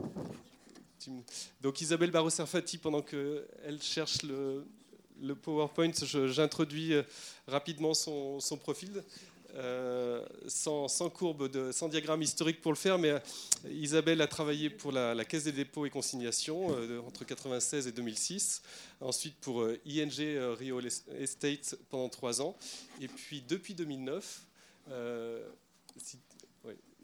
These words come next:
depuis deux mille neuf, Isabelle a fondé, euh, le, le cabinet de conseil, euh, Ibis City. Après Link City, on passe à Ibis City. Et là, on va effectivement, euh,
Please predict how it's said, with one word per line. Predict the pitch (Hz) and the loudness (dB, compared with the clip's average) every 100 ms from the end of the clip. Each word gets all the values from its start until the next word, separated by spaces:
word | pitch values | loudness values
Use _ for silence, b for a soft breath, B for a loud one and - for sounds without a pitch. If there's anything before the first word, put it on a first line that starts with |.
| - - - 131 | -20 -18 -20 -10
depuis | 139 - 160 | -8 -8 -4
deux | 147 | -2
mille | 139 135 | 2 4
neuf, | 175 - | 4 2
Isabelle | 147 123 131 131 160 175 - | -4 0 2 2 2 0 -2
a | 120 113 113 | -2 0 -2
fondé, | - 156 143 151 151 - b b b b 123 | -4 -4 -2 -2 -4 -8 b b b b -10
euh, | 110 113 | -6 -6
le, | 117 113 113 110 104 104 107 107 113 - - 117 - | -2 -2 -2 -4 -6 -6 -6 -6 -6 -8 -10 -12 -4
le | 135 | 0
cabinet | - 147 147 | 4 6 8
de | 143 | 6
conseil, | - 143 - 143 139 123 | 6 6 8 8 8 8
euh, | 101 107 123 | 8 4 0
Ibis | 135 160 | 0 4
City. | - - - 165 - - | 4 4 0 0 -2 -2
Après | - 123 | -2 0
Link | 131 147 | 0 0
City, | 143 - | 0 2
on | 143 | 0
passe | 123 123 - | 2 2 4
à | |
Ibis | 113 139 156 | 2 2 0
City. | - - 160 - B B B - | -2 -4 -8 -8 B B B -4
Et | 135 | 0
là, | 143 175 - - | 0 0 -4 -6
on | 120 | -4
va | 135 135 | 0 0
effectivement, | 131 160 - 151 135 147 147 | -2 -8 -10 -12 -6 -4 -2
euh, | 120 113 | -2 -4